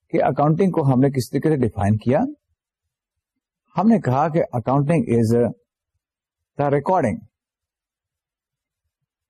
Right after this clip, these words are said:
ریکارڈنگ پارٹ کیا ہے؟ ریکارڈنگ پارٹ وہ ہے جہاں پہ ہم انفارمیشن کو اپنے پاس ریکارڈ کرتے جاتے ہیں۔ اور ریکارڈ ہم کیسے کرتے ہیں؟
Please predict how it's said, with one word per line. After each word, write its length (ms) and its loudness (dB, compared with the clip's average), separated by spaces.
ریکارڈنگ 440 2
پارٹ 340 -2
کیا 140 2
ہے؟ 140 0
ریکارڈنگ 480 2
پارٹ 280 0
وہ 200 2
ہے 200 2
جہاں 380 0
پہ 140 -2
ہم 360 2
انفارمیشن 600 0
کو 340 -2
اپنے 300 0
پاس 300 -2
ریکارڈ 440 -2
کرتے 300 -2
جاتے 280 -2
ہیں۔ 160 -6
اور 180 2
ریکارڈ 300 0
ہم 160 4
کیسے 320 -2
کرتے 280 -2
ہیں؟ 180 4